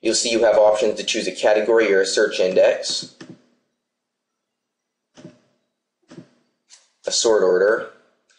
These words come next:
and keywords or a browse node I D. I'm gonna go to browse nodes dot com and find a browse node I D. I'm gonna look for,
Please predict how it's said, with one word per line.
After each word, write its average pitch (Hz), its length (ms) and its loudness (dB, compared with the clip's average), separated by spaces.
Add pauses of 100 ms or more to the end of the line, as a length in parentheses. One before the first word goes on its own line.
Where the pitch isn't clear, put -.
(260)
and 104 180 0
keywords 90 580 0
or 98 200 2
a - 40 -6
browse 104 320 4
node 90 220 2
I 87 180 4
D. 82 340 -6 (1600)
I'm 110 100 0
gonna 135 140 2
go 131 140 4
to 98 80 0
browse 110 340 4
nodes 98 300 2
dot 95 300 4
com 98 220 0
and 90 120 -4
find 95 240 0
a - 20 2
browse 95 400 2
node 87 220 2
I 87 160 2
D. 95 120 2
I'm 104 80 4
gonna 101 120 2
look 95 240 0
for, 92 680 0